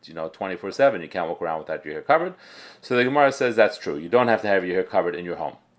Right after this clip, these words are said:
That's, that's the simple understanding of the Gemara, and that's the majority understanding of the Gemara. Majority of poskim understand the Gemara that, that way, that to walk in the street with your hair totally uncovered is a violation of a Torah law.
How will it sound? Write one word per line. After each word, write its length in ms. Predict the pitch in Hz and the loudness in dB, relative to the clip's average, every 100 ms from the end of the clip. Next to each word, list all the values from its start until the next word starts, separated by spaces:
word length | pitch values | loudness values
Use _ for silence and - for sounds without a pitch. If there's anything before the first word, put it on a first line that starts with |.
| _ | _
That's, 280 | 135 135 - | 4 4 2
that's 300 | 143 143 - | 4 4 0
the 60 | 123 | -8
simple 320 | - 156 135 | -6 -2 -2
understanding 460 | 110 - 110 101 90 | -4 0 2 2 0
of 60 | |
the 60 | 87 | -2
Gemara, 300 | 120 143 135 | 0 0 2
and 60 | |
that's 160 | 123 117 | 0 -2
the 80 | 107 | -6
majority 540 | 107 107 117 110 95 | 0 4 6 6 4
understanding 480 | 80 80 90 85 80 | -4 -6 -6 -6 -8
of 80 | 76 | -12
the 80 | 78 | -10
Gemara. 240 | 82 85 | -6 -6
Majority 380 | 87 95 107 95 | -2 0 2 0
of 100 | 90 | -4
poskim 240 | 101 - | -6 -6
understand 380 | 87 80 92 80 | -10 -10 -10 -8
the 40 | |
Gemara 220 | 80 76 76 | -10 -8 -6
that, 320 | 76 73 87 | -6 -6 -2
that 160 | 95 | 0
way, 220 | 104 143 160 - - - | 4 2 0 -14 -20 -6
that 160 | 107 98 | -4 -2
to 80 | 113 | 0
walk 260 | 135 160 | 2 2
in 80 | 131 | -2
the 80 | 113 | -6
street 560 | - - 113 110 - - _ _ | -8 -6 -4 -4 -10 -20 _ _
with 140 | 104 110 | 0 4
your 100 | 120 | 6
hair 140 | 127 | 6
totally 440 | - 139 139 131 | 4 2 2 0
uncovered 720 | 117 113 117 107 104 101 104 - | -2 -2 0 2 2 -4 -6 -10
is 180 | 101 90 | -10 -8
a 40 | 90 | -2
violation 480 | 92 92 95 - | 0 0 -2 -8
of 80 | 85 | -12
a 60 | 80 | -10
Torah 300 | 104 101 120 | -4 -2 -2
law. 320 | 135 160 | -2 -4